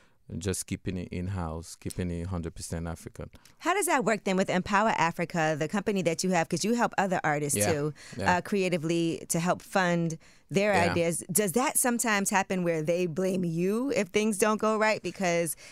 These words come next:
Speaker 2: that's putting them in a position where now they're like, "Okay, I thought we were doing this." You
Speaker 1: Yeah.
Speaker 2: know, 'cause being, sometimes being in that position where you wanna help other people,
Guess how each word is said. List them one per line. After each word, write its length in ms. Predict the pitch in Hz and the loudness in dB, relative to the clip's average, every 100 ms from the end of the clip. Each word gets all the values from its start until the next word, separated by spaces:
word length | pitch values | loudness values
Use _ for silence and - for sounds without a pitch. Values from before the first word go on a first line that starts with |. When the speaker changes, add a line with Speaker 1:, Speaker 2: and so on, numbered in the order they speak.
| - | -4
Speaker 2:
that's 240 | 196 214 - | 0 2 0
putting 300 | 226 208 190 | 0 0 2
them 140 | 185 | 4
in 60 | 180 | 2
a 60 | |
position 420 | 180 202 175 185 170 | 2 0 0 0 2
where 120 | 165 | 2
now 180 | 165 170 | 4 4
they're 180 | 170 165 | 4 2
like, 240 | 160 156 | 0 0
"Okay, 500 | 185 185 160 156 151 - - - - | -2 2 2 2 -2 -6 -20 -10 -2
I 120 | 170 | 2
thought 200 | 190 180 | 2 2
we 120 | 180 | 0
were 100 | 170 | 0
doing 280 | 160 151 156 | 0 0 0
this." 400 | 180 185 180 - | 2 2 2 2
You 80 | 226 | 2
Speaker 1:
Yeah. 80 | 196 | 4
Speaker 2:
know, 80 | 190 | 4
'cause 180 | 240 | 2
being, 380 | 180 262 320 311 | 2 2 2 0
sometimes 560 | - 262 294 294 277 208 | 0 0 2 2 2 0
being 240 | 214 240 | 0 0
in 60 | 226 | 0
that 140 | 220 | 0
position 360 | 214 190 208 202 | 0 -2 -2 0
where 80 | 180 | 0
you 120 | 170 | 0
wanna 200 | 175 190 | 0 2
help 160 | 196 | 2
other 180 | 180 180 | 2 0
people, 440 | 180 214 202 208 | -2 -2 0 0